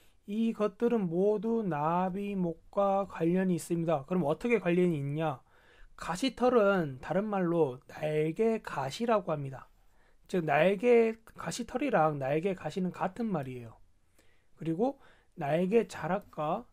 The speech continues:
날개 거리는 역시 같은 말이고요.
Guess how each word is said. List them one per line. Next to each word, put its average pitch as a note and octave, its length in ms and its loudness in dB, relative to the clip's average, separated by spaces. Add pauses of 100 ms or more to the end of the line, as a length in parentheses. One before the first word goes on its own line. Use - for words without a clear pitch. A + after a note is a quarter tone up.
(320)
날개 F3 580 0
거리는 F#3 600 0 (1300)
역시 A3+ 380 -4
같은 F#3 400 -4
말이고요. E3 680 -2